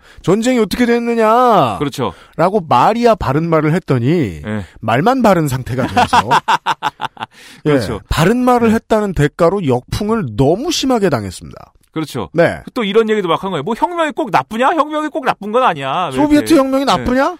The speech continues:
Speaker 2: 그렇죠.
Speaker 1: 네.
Speaker 2: 어, 그래가지고 다 공산주의자가 한꺼번에 되는 바람에 이제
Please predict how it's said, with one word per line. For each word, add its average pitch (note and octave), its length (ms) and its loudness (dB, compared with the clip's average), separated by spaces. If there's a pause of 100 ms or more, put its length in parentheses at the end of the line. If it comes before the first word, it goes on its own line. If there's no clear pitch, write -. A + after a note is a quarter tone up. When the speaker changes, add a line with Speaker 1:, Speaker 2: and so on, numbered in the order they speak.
(120)
Speaker 2:
그렇죠. D#3 360 0 (140)
Speaker 1:
네. A2+ 300 -2
Speaker 2:
어, E3+ 160 -2
그래가지고 F#3 500 2
다 D#3+ 160 -2
공산주의자가 C#3+ 640 -4
한꺼번에 E3 420 -6
되는 A2+ 240 -6
바람에 G2 300 -6
이제 G2 280 -10